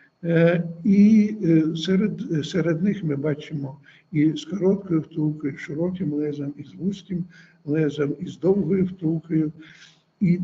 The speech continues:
на деяких з них, е, видні, видні вже ознаки, що, е, ці списи починають відливатися в ливарних формах, багаторазових, керамічних і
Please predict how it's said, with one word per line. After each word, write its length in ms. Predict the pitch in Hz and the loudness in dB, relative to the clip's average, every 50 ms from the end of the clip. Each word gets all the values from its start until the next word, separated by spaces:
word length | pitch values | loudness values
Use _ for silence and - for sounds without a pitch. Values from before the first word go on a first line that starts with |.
| 160 - - - | -4 -8 -8 -2
на 180 | - 151 151 147 | 2 2 2 2
деяких 680 | 147 - - 180 269 285 285 285 262 - - 196 160 135 | 0 2 2 4 6 8 8 8 6 4 0 -2 -2 -2
з 120 | - 165 | -4 -6
них, 260 | 151 143 143 127 131 - - _ _ _ - - _ _ _ - | -4 -4 -4 -6 -8 -12 -20 _ _ _ -20 -20 _ _ _ -8
е, 260 | 180 160 147 143 147 | -4 -2 -2 -2 -2
видні, 580 | 139 139 143 139 165 160 135 143 165 185 233 | -4 -6 -2 -2 -2 -2 0 0 2 2 2
видні 680 | - - 185 156 139 135 147 143 135 - 143 156 196 220 | 2 2 -2 -4 -4 -4 -4 -6 -6 -4 -2 0 2 2
вже 360 | 226 190 147 143 165 170 190 - | 0 -2 -4 -4 -4 -4 -4 -2
ознаки, 720 | - 147 139 117 123 139 151 165 202 202 202 - 202 208 202 - - - - _ _ _ _ _ _ _ | -4 -4 -4 -4 -4 -2 0 0 0 0 -2 -2 -2 -2 -2 -2 -8 -16 -20 _ _ _ _ _ _ _
що, 560 | - - - - 160 160 160 156 160 160 160 180 | -16 -16 -4 0 0 2 2 2 0 -2 -2 0
е, 160 | 151 147 147 | 0 0 0
ці 260 | 147 - - 156 143 | -2 -6 -6 -8 -8
списи 560 | - - - - 160 - - - 208 247 247 - - - _ _ _ _ | -8 -10 -10 -10 -10 -10 -6 -4 -4 -4 -4 -6 -12 -18 _ _ _ _
починають 680 | - - - - 170 170 170 180 190 214 214 - - | -12 -12 -8 -6 -4 -2 0 2 2 2 0 0 -4
відливатися 1200 | - 160 156 151 147 151 156 156 143 135 139 156 156 151 - - 165 - - - - 165 160 165 - - - - _ _ _ 139 131 | 0 0 0 2 4 4 4 4 4 2 0 0 0 -2 -4 -8 -12 -12 -12 -14 -14 -14 -14 -12 -14 -16 -18 -20 _ _ _ -16 -8
в 60 | 139 143 143 160 - | -4 -4 -4 -4 -2
ливарних 800 | - 156 131 139 135 131 131 135 143 147 147 143 147 143 147 - - - | -2 -2 -2 -2 -2 -2 -2 -2 -2 -2 -2 -4 -4 -6 -6 -10 -14 -14
формах, 580 | 175 165 165 - 294 269 262 262 254 - _ _ _ _ _ _ _ _ _ _ - | -14 -14 -14 -14 -14 -12 -12 -12 -12 -14 _ _ _ _ _ _ _ _ _ _ -14
багаторазових, 1120 | 220 226 160 165 185 180 160 135 - - 170 160 151 143 131 127 - 151 139 - - - - _ _ | -12 -8 -6 -6 -6 -6 -8 -8 -8 -8 -6 -4 -4 -4 -6 -8 -10 -14 -14 -12 -12 -14 -16 _ _
керамічних 680 | _ - 156 151 151 151 175 240 - - - - 220 214 - - - - - - _ _ _ - | _ -10 -8 -4 0 2 2 2 0 -2 -4 -4 -4 -4 -4 -8 -12 -18 -20 -20 _ _ _ -2
і 240 | 170 160 208 247 | 2 2 4 2